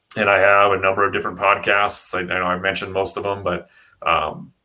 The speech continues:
I listen to those, those podcasts. And that's, that's a great thought, you know, the, the, what it seems like, you know, some people are like, "Man, it seems like a lot." It's like, well, here's the beauty of it: is that I got up at four o'clock. So by the time I'm done,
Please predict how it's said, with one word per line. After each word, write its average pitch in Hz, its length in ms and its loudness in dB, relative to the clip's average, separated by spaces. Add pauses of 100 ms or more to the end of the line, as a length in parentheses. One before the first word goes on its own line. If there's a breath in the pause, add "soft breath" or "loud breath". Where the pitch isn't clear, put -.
(120)
I 90 160 2
listen 98 340 -2
to 95 60 -6
those, 92 480 0 (380 soft breath)
those 92 160 2
podcasts. 98 540 2
And 131 60 2
that's, 139 180 2
that's 147 200 2
a 131 40 -4
great 127 200 2
thought, 117 280 4
you 113 140 0
know, 107 100 0
the, 107 140 -4
the, 107 280 -6
what 110 340 -2
it - 160 -8
seems 135 260 0
like, 104 260 2
you - 80 -14
know, 107 140 -4
some 131 180 -2
people 117 160 0
are 101 40 4
like, 95 120 0
"Man, 127 180 0
it - 60 -8
seems 123 180 -4
like 101 120 0
a 95 40 -2
lot." 127 240 2
It's - 120 -12
like, 98 120 -4
well, 117 340 -2 (240 soft breath)
here's 147 140 2
the 98 240 -8
beauty 131 300 4
of 87 120 -2
it: 85 160 -12
is 101 120 -10
that 104 140 2
I 104 80 2
got 123 160 4
up 113 120 2
at - 80 -8
four 98 200 -2
o'clock. - 420 -8 (500)
So 98 240 -2
by 110 160 4
the 104 60 -2
time 120 200 2
I'm 110 220 0
done, 131 480 -2